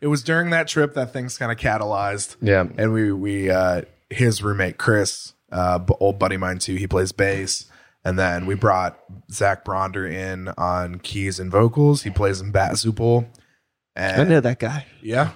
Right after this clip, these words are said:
Speaker 3: What a guy.
Speaker 1: Everybody knows
Speaker 2: Oh,
Speaker 1: that guy.
Speaker 2: he, yeah.
Speaker 1: <laughs> Zach's in about, like, ten bands, you know. Um, but, uh,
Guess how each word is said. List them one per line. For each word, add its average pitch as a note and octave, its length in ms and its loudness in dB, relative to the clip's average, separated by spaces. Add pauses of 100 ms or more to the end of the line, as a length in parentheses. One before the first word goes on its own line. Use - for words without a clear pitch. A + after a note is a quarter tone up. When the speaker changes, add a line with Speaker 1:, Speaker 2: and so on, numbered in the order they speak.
(140)
Speaker 3:
What A2+ 180 2
a B2+ 40 4
guy. A#2+ 220 0
Speaker 1:
Everybody D#3 380 2
knows A#2+ 180 4
Speaker 2:
Oh, C3 200 4
Speaker 1:
that D#3 200 0
guy. G3+ 80 2
Speaker 2:
he, A2 80 -4
yeah. B2+ 200 2 (220)
Speaker 1:
<laughs> - 160 -18
Zach's C#3+ 300 0
in D#3 60 2
about, C#3+ 200 4
like, A#2+ 140 0
ten B2+ 320 -4
bands, A#2 460 -2
you A2 80 -10
know. G#2 200 -10 (300)
Um, G2 520 0
but, G#2 280 0
uh, G2 260 -4